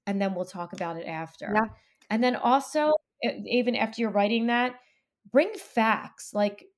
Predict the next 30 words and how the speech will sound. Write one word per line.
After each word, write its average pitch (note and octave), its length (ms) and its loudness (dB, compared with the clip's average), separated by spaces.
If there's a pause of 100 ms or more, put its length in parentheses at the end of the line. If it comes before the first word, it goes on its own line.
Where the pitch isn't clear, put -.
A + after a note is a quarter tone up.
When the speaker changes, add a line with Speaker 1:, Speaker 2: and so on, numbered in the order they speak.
(100)
Speaker 1:
go, C4+ 320 2
go D4 160 0
online G#3+ 720 0
and F#3+ 240 -4
research G#3+ 540 -2
things F3 500 -4
about F3 500 -4 (220)
all G3 220 0
of F3 100 -6
the F#3 180 -4 (200)
things F#3 200 -4
that F#3 120 -8
we've F3 140 -6
been F3 120 -6
talking E3 340 -8
about. - 360 -10 (420)
So E3+ 380 -2
with F3 200 -8
body F#3 240 0
positivity G3 800 -4
and E3+ 180 -8
Almond G3+ 360 0
Mom, D#3+ 440 -6 (120)
and E3+ 380 -4 (760)
bring C4 200 6
the B3+ 80 -2
facts - 600 -8 (120)
with G3 120 -2
Speaker 2:
Yeah. G#3+ 160 4
Speaker 1:
you - 220 -10